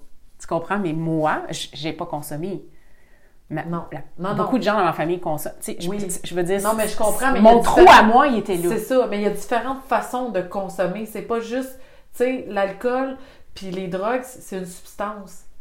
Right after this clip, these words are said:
Speaker 2: Tu sais, il y a, il y a plein de choses qui se consomment puis qui, à outrance.
Speaker 1: Oui, ça revient à l'équilibre.
Speaker 2: C'est, c'est ça.
Speaker 1: Tout est une
Speaker 2: Tu sais.
Speaker 1: question d'équilibre. Donc,
Speaker 2: C'est
Speaker 1: même
Speaker 2: ça.
Speaker 1: dans ton sport, faut que tu te parles en disant,
Speaker 2: Moi, je me parle. «
Speaker 1: On
Speaker 2: Parce
Speaker 1: va y
Speaker 2: que
Speaker 1: aller deux fois, ma chère. »
Speaker 2: Ben, c'est ça. Puis, tu sais, même dans,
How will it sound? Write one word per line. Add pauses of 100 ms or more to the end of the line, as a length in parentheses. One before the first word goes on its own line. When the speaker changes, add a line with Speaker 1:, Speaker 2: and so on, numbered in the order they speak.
(180)
Speaker 2:
Tu
sais,
il
y
a,
il
y
a
plein
de
choses
qui
se
consomment
puis
qui, (140)
à
outrance.
Speaker 1:
Oui,
ça
revient
à
l'équilibre. (200)
Speaker 2:
C'est,
c'est
ça.
Speaker 1:
Tout
est
une
Speaker 2:
Tu
sais.
Speaker 1:
question
d'équilibre. (100)
Donc,
Speaker 2:
C'est
Speaker 1:
même
Speaker 2:
ça.
Speaker 1:
dans (140)
ton
sport,
faut
que
tu
te
parles (100)
en
disant,
Speaker 2:
Moi,
je (120)
me
parle. « (140)
Speaker 1:
On
Speaker 2:
Parce
Speaker 1:
va
y
Speaker 2:
que
Speaker 1:
aller
deux
fois,
ma
chère. »
Speaker 2:
Ben,
c'est
ça.
Puis,
tu
sais,
même (640)
dans,